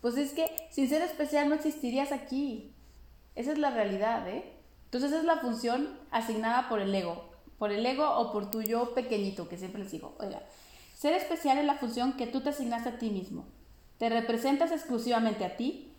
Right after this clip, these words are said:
como un ser que se creó a sí mismo, autosuficiente, sin necesidad de nada y separado de todo lo que se encuentra más allá de su cuerpo.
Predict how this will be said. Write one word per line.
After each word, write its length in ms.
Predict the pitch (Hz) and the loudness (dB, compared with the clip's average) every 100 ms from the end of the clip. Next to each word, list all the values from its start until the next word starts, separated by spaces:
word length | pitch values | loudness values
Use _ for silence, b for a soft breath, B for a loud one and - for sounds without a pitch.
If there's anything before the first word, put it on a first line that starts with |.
| B - | B 0
como 240 | 247 254 | 4 6
un 180 | 311 311 | 6 6
ser 180 | 330 320 | 2 2
que 60 | |
se 160 | 311 294 | -2 -2
creó 280 | 247 233 240 | 0 4 4
a 140 | 240 | 4
sí 80 | 247 | 2
mismo, 520 | 247 247 262 277 - | 0 0 -2 -2 -2
autosuficiente, 1000 | 202 196 202 208 196 196 233 240 247 277 | -4 -2 -6 -6 -6 -6 -2 -2 -2 -4
sin 160 | 277 240 | -4 -4
necesidad 520 | 214 214 208 220 226 | -4 -6 0 2 2
de 80 | 208 | 2
nada 540 | 220 247 285 427 B B B B - | 2 4 2 0 B B B B -6
y 120 | 262 | 0
separado 500 | 285 294 277 302 330 | 2 6 6 6 6
de 80 | 302 - | 4 2
todo 240 | 254 247 | 2 2
lo 200 | 247 233 | 2 -2
que 60 | 220 | -4
se 120 | 202 | -6
encuentra 360 | 196 214 220 | -2 -2 0
más 200 | 220 214 | 0 0
allá 180 | 214 196 | 0 -2
de 140 | 196 196 | -2 -6
su 160 | - | -10
cuerpo. 400 | 180 180 - - | -8 -10 -12 -20